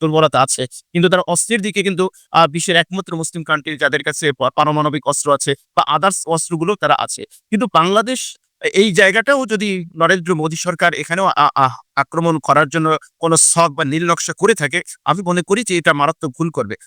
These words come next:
বা কারণ বাংলাদেশের যে ভৌগোলিক অবস্থান, এখানে যে স্ট্র্যাটেজিক যে একটা অবস্থা, আমাদের যে, আ-, আ-, আমাদের যে মাটি, আমাদের যে, আ,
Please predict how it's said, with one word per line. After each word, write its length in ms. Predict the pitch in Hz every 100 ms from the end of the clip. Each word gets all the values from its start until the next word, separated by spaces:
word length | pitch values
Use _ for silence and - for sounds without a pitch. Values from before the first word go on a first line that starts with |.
| _ -
বা 100 | 139
কারণ 260 | 156 185
বাংলাদেশের 480 | 143 160 170 175 214 190 _ -
যে 80 | 165
ভৌগোলিক 500 | 143 165 208 214 -
অবস্থান, 480 | 156 165 - 131 110 _ -
এখানে 260 | 151 190 196
যে 140 | 185
স্ট্র্যাটেজিক 480 | - 202 196 - 214
যে 80 | 202
একটা 260 | 180 - 175
অবস্থা, 500 | 147 185 - 160 139
আমাদের 240 | 147 165 -
যে, 160 | 185 180 - -
আ-, 220 | 156 147
আ-, 180 | 156 156 -
আমাদের 380 | 156 175 202 175
যে 180 | 202 190
মাটি, 440 | 151 160 - 165
আমাদের 340 | 151 165 190
যে, 260 | 165 196 190 - _ -
আ, 280 | 175 175